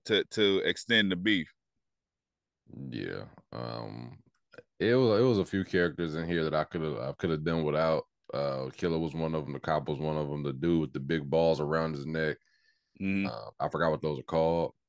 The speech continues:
Speaker 2: Um, but yeah, I mean, other than that, it, not, like, they didn't really bother me. You know what I mean? That one, that black cop, I felt like there was something, like, there was a story about him. Like, I think it was, like, his,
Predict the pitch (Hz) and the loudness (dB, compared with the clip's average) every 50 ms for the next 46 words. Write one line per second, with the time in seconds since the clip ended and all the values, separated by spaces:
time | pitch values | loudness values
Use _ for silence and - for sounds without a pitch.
0 | _ _ _ _ _ - 57 57 55 55 50 50 50 57 57 58 62 - _ _ | _ _ _ _ _ -12 -10 -8 -8 -8 -10 -10 -12 -14 -14 -16 -18 -20 _ _
1 | _ _ _ _ - 64 69 76 73 67 64 - - _ _ _ _ _ _ _ | _ _ _ _ -14 -10 -6 -4 -2 -2 -4 -6 -8 _ _ _ _ _ _ _
2 | _ _ _ _ _ _ _ _ - 85 85 76 69 - - - _ _ _ _ | _ _ _ _ _ _ _ _ -2 -2 -2 -2 -4 -6 -10 -14 _ _ _ _
3 | _ _ - - 76 78 65 95 123 110 95 87 85 78 80 82 90 95 95 87 | _ _ -10 -6 -4 0 2 4 4 4 4 2 2 0 2 2 2 2 2 2
4 | - - _ _ _ _ _ _ _ _ _ _ _ _ _ _ _ _ _ _ | 0 -2 _ _ _ _ _ _ _ _ _ _ _ _ _ _ _ _ _ _
5 | _ _ _ _ _ _ _ _ _ _ _ _ - - - - 69 - - 50 | _ _ _ _ _ _ _ _ _ _ _ _ -18 -12 -8 -8 -8 -8 -10 -12
6 | 50 76 80 69 - - 76 78 69 85 80 - - - 113 120 113 104 104 95 | -12 -10 -8 -8 -8 -6 -6 -6 -6 -6 -8 -6 -2 0 2 2 4 4 4 4
7 | 85 67 - 90 95 95 82 80 76 76 78 78 80 82 85 85 85 87 85 85 | 2 2 0 2 2 2 2 0 -2 -4 -4 -4 -2 -2 -2 -2 0 0 0 0
8 | 82 92 98 110 127 117 87 - - - 95 85 78 76 98 117 123 117 - - | 2 2 4 4 2 2 0 -2 -6 -2 -2 -2 0 0 2 2 2 2 0 -2
9 | 135 131 - 98 90 - - 110 95 90 - 98 90 82 - - 95 90 82 87 | -2 0 0 -2 -4 -2 -2 -2 -2 -2 -2 -2 -4 -4 -4 -6 -6 -6 -4 -4
10 | 82 82 80 76 80 82 - 78 78 78 _ _ _ - - - - - 101 107 | -4 -4 -4 -4 -6 -6 -4 -4 -4 -4 _ _ _ -20 -20 -6 0 2 2 4
11 | 82 78 - - - - 98 101 95 90 85 82 78 73 73 78 80 78 78 78 | 2 2 -2 -2 0 2 2 4 4 4 2 2 0 -2 -2 -2 -2 -2 -2 -4
12 | 73 69 71 76 80 - 95 90 80 82 80 82 73 69 73 78 76 80 73 69 | -6 -6 -6 -6 -4 -2 -2 0 0 0 0 0 -2 -2 -2 -2 -2 -2 -4 -4
13 | 65 | -6